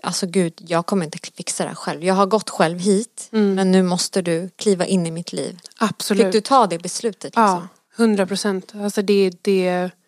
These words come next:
Speaker 2: det var avgörande, tror jag, för om jag skulle ha klarat det här eller inte. Därför att det kom någonstans till, liksom, man kom till slutet av sig själv lite där. Att jag visste att jag kommer inte palla det här själv.
Speaker 1: Mm.
Speaker 2: Det kommer inte att gå.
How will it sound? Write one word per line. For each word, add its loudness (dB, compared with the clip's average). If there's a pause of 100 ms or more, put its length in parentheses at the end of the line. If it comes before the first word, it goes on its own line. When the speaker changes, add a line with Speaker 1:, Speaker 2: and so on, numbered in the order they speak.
(460)
Speaker 2:
det 2
var 4
avgörande, 4
tror -4
jag, -6
för 0
om 0
jag 0
skulle 0
ha -6
klarat 2
det -2
här 0
eller 0
inte. 0 (280)
Därför 2
att -2 (720)
det 2
kom 4
någonstans 0
till, 0
liksom, -2
man 2
kom -2
till -2
slutet 0
av 2
sig -2
själv 2
lite -2
där. 0
Att -2
jag 2
visste -2
att -4
jag 0
kommer 4
inte 0
palla 0
det 2
här -4
själv. -4 (360)
Speaker 1:
Mm. 0
Speaker 2:
Det -2
kommer 4
inte -2
att -8
gå. 0